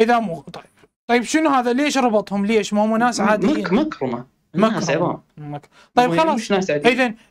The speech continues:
Speaker 1: إذن إذا هم ناس عظام من عظمتهم ربطهم الله بالقرآن، إذن نروح لهم هم يفسرون.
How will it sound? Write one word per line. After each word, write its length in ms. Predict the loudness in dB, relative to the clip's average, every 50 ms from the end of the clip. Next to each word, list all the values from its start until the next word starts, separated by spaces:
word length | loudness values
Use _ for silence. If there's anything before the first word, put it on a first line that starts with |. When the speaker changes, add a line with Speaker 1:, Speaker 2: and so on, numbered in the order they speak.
| 0 2
Speaker 1:
إذن 300 | 2 4 4 2 2 2
إذا 240 | 0 2 4 4 2
هم 320 | 2 2 0 0 0 0
ناس 360 | 2 2 2 0 0 -2 -2
عظام 880 | 0 2 2 2 4 4 4 4 4 2 2 0 0 -2 -4 -6 -8 -10 _ _ _ _ _ _ _ _ -2
من 340 | 0 0 2 2 0 0 0
عظمتهم 1300 | 0 2 2 2 2 2 0 0 2 0 0 -2 -2 -2 -2 0 0 2 2 2 2 2 0 -2 -2 -2 0 2
ربطهم 840 | 2 4 4 2 2 0 0 2 2 2 2 2 0 0 2 2
الله 560 | 0 0 2 2 2 4 4 2 0 0 -2 -4 _ _ _ _ _ _ _ 0
بالقرآن، 760 | 2 2 2 2 2 2 2 2 2 2 0 0 -2 -4 -6 -10 _ _ _ _ _ _ _ 0
إذن 200 | 0 2 2 2
نروح 340 | 2 2 2 0 0 0 0
لهم 300 | 0 2 2 2 0 0
هم 180 | 0 0 0 -2
يفسرون. 680 | -2 -2 -4 -4 -4 -2 -2 0 0 0 0 -2 -4